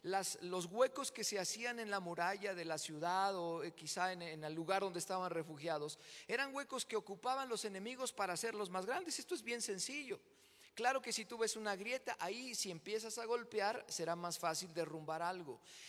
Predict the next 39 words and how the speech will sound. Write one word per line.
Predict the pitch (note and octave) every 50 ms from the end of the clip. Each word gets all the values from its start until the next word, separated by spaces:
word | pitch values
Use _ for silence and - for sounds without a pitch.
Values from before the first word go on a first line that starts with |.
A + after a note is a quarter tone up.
| - -
Y | F#3
justamente | - - C#4 D#4 D4+ - C#4+ C4+ C4 C4+ B3+ -
estaba | B3+ - - B3 A#3+ A#3+
diciendo, | A3 G#3 F3+ - - A3 A3+ A3 G3+ F#3+
"No | F#3 G3 G#3+ B3
hay | C4+ C#4 B3+ A3+
alguien | B3 B3+ C4 B3 B3 B3+ B3
que | - - G3+
se | - G#3 G3+
ponga | - A3+ A#3+ A#3+ A#3+ A#3+
en | A#3 A3
la | G#3 F#3+ F#3
brecha". | F3 G3+ A3 A3 G#3+ - - - A#2 - - - - - -
Y | G#3 G3+ - - - F#3+
la | G3 F#3+
palabra | F#3+ F#3+ G3 A3 A#3+ C4+ C4+ B3+ -
cuando | - G3+ F3+ F3 F3
dice | D#3+ G#3 A#3 G#3+ - G3 F3 E3+
que | - F3 F#3 F3 - - - -
hagan | - F3+ A3+ A#3+ B3 B3+ B3 A3+
vallado, | G3+ F#3 F3 F3 G3 F#3+ F3+ F3 F3 F3+ - - - - - - -
tenía | - G3 G3+ G#3 A#3+ C4+ C4 -
que | - A3
ver | G3 A3+ A#3+ A#3
con | - G#3+ G#3+ G#3 G3
reconstruir, | G3 G3 F#3+ - - G3+ G3+ F3+ - - - F3 E3+ G3+ G#3 G3 D#3+ B2 - - - - -
con | - G3+ G3 F#3+ F3+
tapar | - F3+ F3 - A3 G#3 A3 A3+ A3+
ese | G#3+ - - G#3
hoyo, | G#3 G#3 G#3 G3 F3+ F#3
esa | G3 G3 - G3+
brecha, | F#3 G3 F#3+ G3+ G3 G3 - - E3 D3+
eso | E3+ F#3 F#3 - G#3+
que | - - F3+
estaba | - - G3+ F#3+ G3 G3
afectado | F#3 - - E3+ E3+ - F#3+ F#3 F#3+ F#3
de | F3+ E3+
la | E3+ D#3+
muralla. | D#3 D#3 D#3 E3 F3+ F#3+ G3+ F#3 E3 C#3